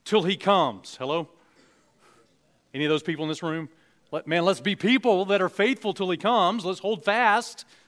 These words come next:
till he comes. And then there's a promised reward. So here it is.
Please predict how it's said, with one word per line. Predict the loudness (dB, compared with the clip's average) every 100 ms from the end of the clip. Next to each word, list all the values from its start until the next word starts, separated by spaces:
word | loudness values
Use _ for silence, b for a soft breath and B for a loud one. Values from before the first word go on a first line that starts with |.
| b
till | -4 -2
he | -2
comes. | -4 0 2 2 0 -4 -8 -16 b b b b b -6
And | -2
then | -2
there's | -4
a | -6
promised | -6 -4 -2 -6 -10
reward. | -12 -10 -10 -10 -12
So | -12
here | -4 -2
it | -2
is. | -2 -6